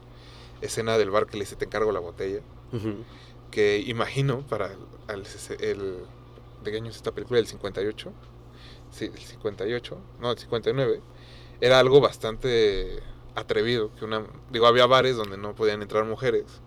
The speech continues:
Speaker 1: <laughs> Entonces, el ver en la pantalla a María Félix, precisamente,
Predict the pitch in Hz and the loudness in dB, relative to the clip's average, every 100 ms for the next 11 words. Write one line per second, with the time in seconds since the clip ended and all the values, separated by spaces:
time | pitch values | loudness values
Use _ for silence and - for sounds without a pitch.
0 | - 180 - - - - - - - - | -10 -10 -10 -14 -18 -20 -16 -14 -14 -6
1 | 131 135 123 120 127 123 110 104 104 110 | 2 2 4 4 4 4 0 -2 0 4
2 | 117 110 104 104 - 101 107 - 95 95 | 4 4 2 2 0 -6 -6 -12 -12 -10
3 | 101 98 95 101 | -8 -8 -6 -8